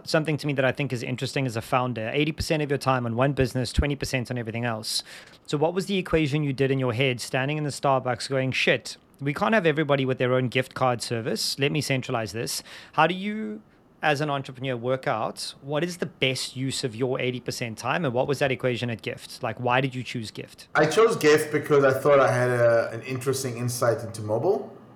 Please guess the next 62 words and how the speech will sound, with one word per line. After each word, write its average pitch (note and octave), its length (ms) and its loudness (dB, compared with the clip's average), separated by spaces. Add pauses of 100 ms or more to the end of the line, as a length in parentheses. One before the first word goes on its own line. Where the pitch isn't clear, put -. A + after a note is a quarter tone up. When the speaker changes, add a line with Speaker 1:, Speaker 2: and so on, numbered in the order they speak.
(380)
Speaker 2:
and, A#2 380 -2
uh, A2+ 240 0
and A#2+ 160 -2
the A#2 60 -2
barcoding B2 640 2
systems, D3 420 -4
and B2+ 100 -4
I, A2+ 60 0
I, A2 440 -4
I - 20 -10
sort - 180 -4
of A2+ 60 -4
spent A#2+ 240 -4
time A#2+ 180 0
understanding A2+ 360 -2
how A2 100 0
barcoding A2 480 -2
on G#2+ 80 -6
gift G#2+ 240 -6
cards G#2+ 180 -2
were, D3+ 240 0 (300)
and D3+ 100 2
I D3+ 40 6
have C#3 100 4
a C3+ 40 0
good D3+ 140 2
mind B2+ 320 2
for - 60 -12
payment B2+ 320 -2
systems A#2+ 640 -4
and G#2+ 360 -6 (400)
banking A2+ 520 -2
and G#2 340 -6
that G#2+ 140 -2
sort A2 160 -2
of - 80 -8
thing. F#2+ 100 -10
So C3+ 160 0
I, D3 280 2
I F#3+ 40 0
kind A3+ 260 2
of, D3+ 120 -2
I, - 200 -2
I D3+ 120 2
figured F3 300 2
it B2+ 80 6
out. A2+ 200 6
I A2 60 -4
spent B2 180 -2
a - 20 -8
little A2+ 220 4
research, D#3 480 2
I A#2+ 40 -2
saw A2 200 -2
it G#2 80 0
worked, D3 400 4
I A2 60 -4
looked A2 220 -6
at G#2 80 -10
the G#2+ 60 -4
different G2+ 240 -8
players, D3+ 540 4